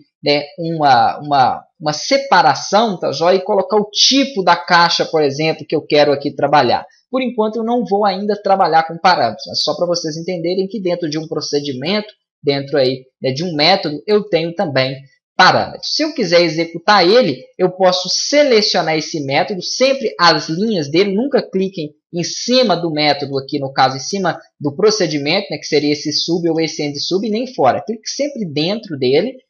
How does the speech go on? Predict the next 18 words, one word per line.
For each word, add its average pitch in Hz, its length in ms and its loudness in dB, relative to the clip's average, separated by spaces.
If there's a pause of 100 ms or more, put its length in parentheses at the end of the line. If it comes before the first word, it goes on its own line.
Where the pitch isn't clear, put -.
(140)
e 240 140 -4
clica 247 260 -2
aqui 214 180 -4
nessa 208 240 -4
setinha, 208 520 -2
ó, - 60 -8 (220)
pra 170 300 2
executar 214 880 2 (200)
o 156 80 -6
seu 139 220 0
procedimento. 147 600 -4
Então, 196 120 -2
ele 233 60 -4
vai 269 160 2
mostrar 226 400 2
aquilo 214 280 -4
que 220 160 -4
eu 190 260 2